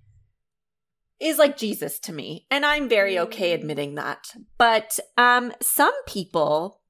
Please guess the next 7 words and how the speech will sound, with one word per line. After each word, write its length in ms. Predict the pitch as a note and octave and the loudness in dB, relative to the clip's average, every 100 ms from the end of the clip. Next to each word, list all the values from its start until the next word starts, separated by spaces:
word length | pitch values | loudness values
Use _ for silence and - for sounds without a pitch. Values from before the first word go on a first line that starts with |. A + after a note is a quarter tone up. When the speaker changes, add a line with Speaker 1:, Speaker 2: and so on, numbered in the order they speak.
| _ _ | _ _
Speaker 1:
in 140 | A#3+ | -2
academia 960 | - B3 C4 G#3 G#3 G3+ G3+ G3 F#3+ F#3 | 2 0 0 -4 -4 -6 -4 -2 0 0
have 240 | - B3 G3+ | -2 -4 -2
been 200 | B3+ A#3 | -2 -2
given 340 | D4 E4 F4 | -4 -4 -6
hero 400 | - C#4+ D4+ C4 | -6 -4 0 0
worship 600 | F#3+ F3+ G3 - E3+ E3 | 0 -4 -4 -4 -4 -4